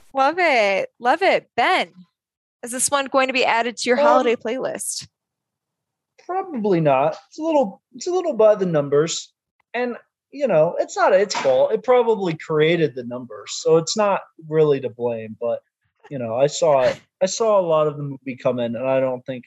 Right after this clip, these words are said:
Speaker 2: I think I'd like it even less on a, on a rewatch.
Speaker 1: You know, I
Speaker 2: It's,
Speaker 1: think
Speaker 2: it's cute.
Speaker 1: I have to say, I actually, I think I've watched,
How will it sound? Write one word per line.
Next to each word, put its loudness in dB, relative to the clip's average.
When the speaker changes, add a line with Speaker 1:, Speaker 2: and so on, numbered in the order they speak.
Speaker 2:
I 2
think -2
I'd 4
like 0
it -6
even -2
less -2
on -10
a, -12
on -14
a -8
rewatch. -6
Speaker 1:
You -18
know, 2
I 6
Speaker 2:
It's, -2
Speaker 1:
think 4
Speaker 2:
it's 0
cute. 0
Speaker 1:
I 2
have -6
to -8
say, 0
I 0
actually, 0
I 0
think -4
I've 0
watched, 0